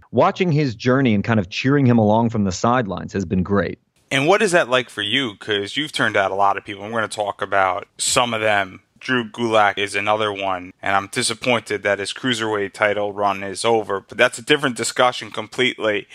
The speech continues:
Speaker 2: But what does that mean for you, considering that so many people you have trained have become successful?
Speaker 1: Well, it's very edifying, of course, and I take a great deal of pride. I could say that about pretty much everybody I train, I think.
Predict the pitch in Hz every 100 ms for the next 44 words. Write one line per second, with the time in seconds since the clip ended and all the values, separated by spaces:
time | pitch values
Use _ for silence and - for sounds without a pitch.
0 | - - 123 - 139 151 165 156 139 135
1 | 131 120 - 104 107 123 107 98 98 -
2 | _ - 123 113 120 117 104 - 127 117
3 | 117 120 107 101 98 - - 113 107 104
4 | 98 98 101 - 98 - 95 - 95 101
5 | - - - _ _ _ 208 214 175 190
6 | - 123 120 120 113 120 117 117 131 120
7 | 127 - - _ 127 127 131 127 117 -
8 | _ - 127 185 151 147 160 165 165 -
9 | 143 170 165 76 85 98 _ - 127 -
10 | - 160 143 151 - _ - 220 294 156
11 | - 113 226 359 156 87 87 85 85 107
12 | 87 80 - 190 151 -